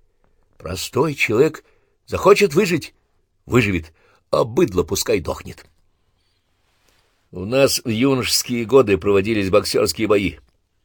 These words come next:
В рукавицах до первой крови или до труба. По-прежнему насаждал аллегорию Алексей. Однажды однокашник мой, Игорь Машкин,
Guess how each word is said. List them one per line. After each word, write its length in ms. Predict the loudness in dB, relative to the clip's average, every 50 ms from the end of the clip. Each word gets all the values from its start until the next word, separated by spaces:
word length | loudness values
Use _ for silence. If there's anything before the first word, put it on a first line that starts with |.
| _ _ _ _ _ _ _ _
В 80 | -4 -2
рукавицах 640 | 0 2 4 6 6 6 6 4 0 -4 -4 -4
до 120 | -4 -2
первой 280 | 0 2 2 2 2 2
крови 280 | 4 2 2 2 0 -4 -10 _ _ _ _ _ -12
или 100 | -4 0
до 140 | 0 2 2
труба. 440 | 2 2 2 2 2 0 -4 -6 -8 _ _ _ _ _ _ _ _ _ _ _ _ _
По-прежнему 680 | -20 -16 -8 -2 0 2 2 2 0 -2 -4 -6 -6 -8 -12 _ _ _ -16
насаждал 600 | -10 -8 -6 -6 -6 -4 0 0 0 0 0 -4 _ _ -20 -20 _
аллегорию 460 | -12 -10 -10 -6 -4 -2 -2 0 -2 -2
Алексей. 420 | -4 -4 -6 -6 -6 -8 -8 -10 -16 -20 -20 -20 -20 -20 -20 -18 _ 0
Однажды 640 | 0 2 4 4 6 6 6 6 6 6 6 6
однокашник 680 | 6 6 4 2 0 2 2 2 2 2 0 -2 -4 0
мой, 260 | 2 2 2 2 0 -4
Игорь 340 | -4 -2 0 2 2 2 4
Машкин, 400 | 2 2 0 0 -2 -6 -8